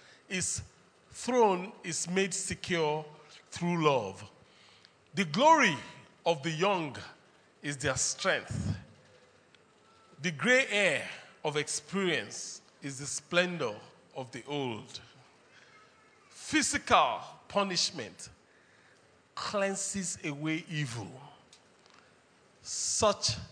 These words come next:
discipline purifies the heart. The Lord bless the reading and the understanding of his words in Jesus' name. Ah,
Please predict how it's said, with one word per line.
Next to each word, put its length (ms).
discipline 720
purifies 880
the 100
heart. 480
The 80
Lord 240
bless 220
the 80
reading 420
and 140
the 100
understanding 500
of 100
his 160
words 320
in 100
Jesus' 480
name. 220
Ah, 600